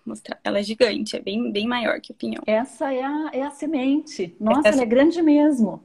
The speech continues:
Speaker 1: E aí, se você abre ela, ela é igualzinha ao pinhão, ó.
Speaker 2: Ah.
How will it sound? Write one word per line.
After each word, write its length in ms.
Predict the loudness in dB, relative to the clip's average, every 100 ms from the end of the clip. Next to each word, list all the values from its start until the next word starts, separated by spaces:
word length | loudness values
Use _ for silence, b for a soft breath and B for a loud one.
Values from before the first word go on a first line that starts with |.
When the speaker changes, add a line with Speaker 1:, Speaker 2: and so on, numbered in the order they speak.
| _ _ 0
Speaker 1:
E 80 | 2
aí, 140 | 2
se 140 | -2
você 300 | -10 -4 0
abre 440 | 2 2 -2 -2 -2
ela, 500 | -2 -2 -2 -6 -8 -6
ela 160 | -4 -4
é 20 |
igualzinha 440 | -2 0 0 0 0
ao 40 |
pinhão, 320 | -2 -6 -6
ó. 140 | -8 -12 _ _ _ _ _ _ _ _ _ _ _ _
Speaker 2:
Ah. 1160 | -8 -4 -2 0 2 2 2 2 2 0 -2 -8